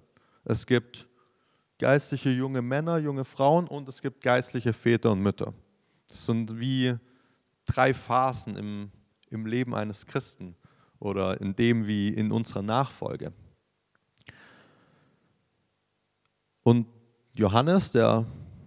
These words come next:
der beschreibt das hier und er benutzt dieses bekannte Bild von,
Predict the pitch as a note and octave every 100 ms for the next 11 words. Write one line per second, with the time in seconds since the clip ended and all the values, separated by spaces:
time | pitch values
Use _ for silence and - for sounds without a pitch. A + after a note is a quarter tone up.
0 | - _ _ _ _ _ A2+ G#2+ G#2 -
1 | A#2+ C#3+ E3 D#3 D3 B2+ A#2 A#2 D3+ E3+
2 | - C3+ C3 - _ _ - - - D3
3 | D3+ G2 - C3+ C#3+ C#3 - - - B2
4 | G#2+ G#2 G#2+